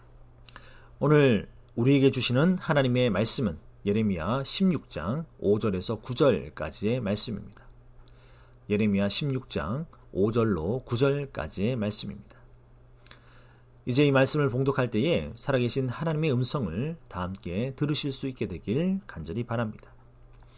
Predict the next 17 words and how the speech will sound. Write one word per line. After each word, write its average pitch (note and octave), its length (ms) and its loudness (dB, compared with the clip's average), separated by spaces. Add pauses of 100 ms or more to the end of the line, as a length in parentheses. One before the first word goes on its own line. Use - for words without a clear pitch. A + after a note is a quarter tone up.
(960)
여호와께서 D3 540 8
이와 C3 200 6
같이 A#2 260 0
말씀하시되 A#2 880 0 (260)
초상집에 C3 640 2
들어가지 G#2 420 -2
말라, F2 460 -2 (240)
가서 G2+ 400 -2
통곡하지 D3+ 580 -4
말며 A#2 460 -4 (320)
그들을 B2 400 4
위하여 F#2+ 480 -2
애곡하지 B2 600 -4
말라. E2+ 320 -8 (760)
내가 C3+ 300 8
이 D3+ 160 2
백성, D3 520 -2